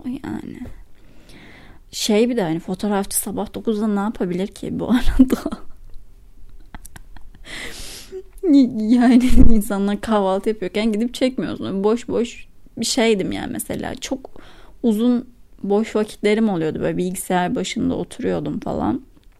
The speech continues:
Bilgisayar başına otur, otur, otur. Almanca çalışmaya başladım. Bu arada şey de oluyordu mesela. Oteldeki müşterilerin çok büyük bir kısmı Almandı. Ama benim Almancam hani böyle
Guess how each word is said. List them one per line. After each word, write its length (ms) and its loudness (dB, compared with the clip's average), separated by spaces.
Bilgisayar 380 -4
başına 300 -6
otur, 240 -8
otur, 260 -6
otur. 460 -6
Almanca 440 0
çalışmaya 560 -4
başladım. 580 -6
Bu 80 2
arada 200 0
şey 320 0
de 40 -2
oluyordu 320 -4
mesela. 460 -6
Oteldeki 560 -4
müşterilerin 500 -4
çok 240 -8
büyük 200 -6
bir 60 -12
kısmı 360 -4
Almandı. 580 -2
Ama 180 2
benim 220 2
Almancam 480 0
hani 240 2
böyle 320 -2